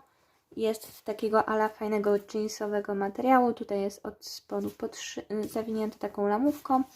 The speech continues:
E, oraz ma regulację na rzep. Tutaj jest taśma parciana i tutaj również rzepik. Także ja ją sobie poskładam i leci do szósteczki. W okienku numer siedem mamy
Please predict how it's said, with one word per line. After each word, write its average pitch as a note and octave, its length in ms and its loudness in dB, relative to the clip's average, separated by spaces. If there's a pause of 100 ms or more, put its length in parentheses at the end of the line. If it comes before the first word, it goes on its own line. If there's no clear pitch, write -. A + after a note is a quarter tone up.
(600)
E, A#3+ 100 0 (120)
oraz C4 460 2
ma A3 240 -4 (200)
regulację A#3+ 680 0
na G3 180 -2
rzep. A#3 340 -4
Tutaj - 260 -6
jest G3+ 200 -6
taśma A#3+ 400 -4
parciana A3 640 -6
i A#3+ 60 -8
tutaj A3 380 -6
również G#3 480 -2
rzepik. B3 420 -4 (440)
Także G#3+ 260 -4
ja G#3+ 120 2
ją G#3 120 0
sobie G3+ 260 -2
poskładam A#3+ 600 0 (160)
i C4+ 140 4
leci G#3+ 260 0
do G3+ 220 -2
szósteczki. B3 680 -6 (320)
W - 160 2
okienku C4 480 2
numer G#3+ 540 2
siedem A3 600 2 (760)
mamy A#3+ 380 0